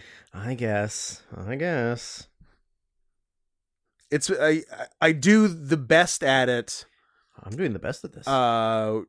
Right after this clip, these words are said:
Speaker 2: when I watch gay porn.
Speaker 1: <laughs>
Speaker 2: I'm like, "Gay guy,
Speaker 1: G-,
Speaker 2: gay
Speaker 1: definitely
Speaker 2: guy."
Speaker 1: gay, totally gay.
Speaker 2: That's A R Fox. He's just doing gay for pay.
Speaker 1: Doing gay for pay.
Speaker 2: Yeah.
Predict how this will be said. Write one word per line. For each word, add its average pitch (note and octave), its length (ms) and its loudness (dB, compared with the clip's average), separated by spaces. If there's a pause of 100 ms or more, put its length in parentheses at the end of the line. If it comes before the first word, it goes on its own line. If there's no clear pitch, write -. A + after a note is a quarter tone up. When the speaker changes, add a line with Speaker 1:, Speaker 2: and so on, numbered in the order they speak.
(320)
Speaker 2:
when C3+ 140 0
I C3 40 2
watch B2+ 260 0
gay B2+ 220 0
porn. G#2+ 340 -4 (240)
Speaker 1:
<laughs> - 400 4
Speaker 2:
I'm C3 60 -4
like, B2 240 -2
"Gay D3+ 220 4
guy, D3 360 4 (520)
Speaker 1:
G-, - 80 -10
Speaker 2:
gay D3 120 6 (120)
Speaker 1:
definitely - 80 6
Speaker 2:
guy." C3+ 260 6
Speaker 1:
gay, C3 460 4
totally C#3+ 400 2
gay. C3 80 6
Speaker 2:
That's C3 140 6
A E3+ 100 8
R D#3+ 140 6
Fox. D3 280 4
He's C#3+ 100 -6
just C3+ 120 -6
doing D3 160 2
gay C3 120 4
for C3 140 -4
pay. B2 260 2
Speaker 1:
Doing C#3 200 2
gay C3+ 100 4
for - 80 -2
pay. A#2 340 0
Speaker 2:
Yeah. A#2+ 200 0